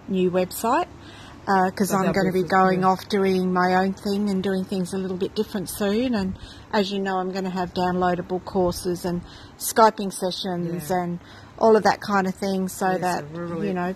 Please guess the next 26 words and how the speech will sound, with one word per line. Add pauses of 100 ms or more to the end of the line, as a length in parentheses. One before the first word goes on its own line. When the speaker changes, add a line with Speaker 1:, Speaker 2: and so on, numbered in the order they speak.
Speaker 2:
really
Speaker 1:
people
Speaker 2:
excited
about (220)
new
Speaker 1:
Yeah,
Speaker 2:
stuff.
And
Speaker 1:
and
you
and
I
are
gonna
do, (220)
you
know, (340)
Speaker 2:
Yeah,
we're
gonna
Speaker 1:
speaking
engagements
and
things
together
and